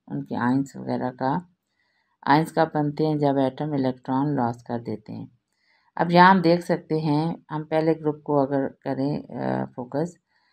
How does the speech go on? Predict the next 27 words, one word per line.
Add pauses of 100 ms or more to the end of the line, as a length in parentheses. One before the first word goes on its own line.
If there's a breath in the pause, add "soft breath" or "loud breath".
(480)
अ,
ग्रुप
फर्स्ट
जो
है
वो
top (120)
to
bottom
अगर
हम
आते
हैं
तो
lithium
ion,
sodium (180)
ion, (120)
potassium
and (680)
rubidium
ion। (480)
तो
from
top
to
bottom